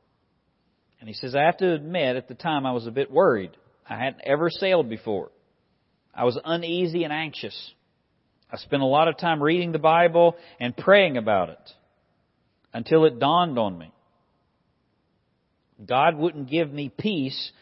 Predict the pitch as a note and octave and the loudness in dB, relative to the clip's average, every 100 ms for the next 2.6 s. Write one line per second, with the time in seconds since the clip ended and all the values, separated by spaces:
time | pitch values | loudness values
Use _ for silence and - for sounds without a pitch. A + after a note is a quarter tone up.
0 | _ A#2+ B2+ D3+ C#3+ B2 A2 F#2+ D#3 F#3 | _ 0 2 2 0 -4 -4 2 4 4
1 | C3 G#2+ A2 D3+ _ _ _ _ - C3 | 2 0 0 -2 _ _ _ _ -12 -10
2 | B2+ C#3+ D3 C#3 C3 | -6 -4 -4 -6 -8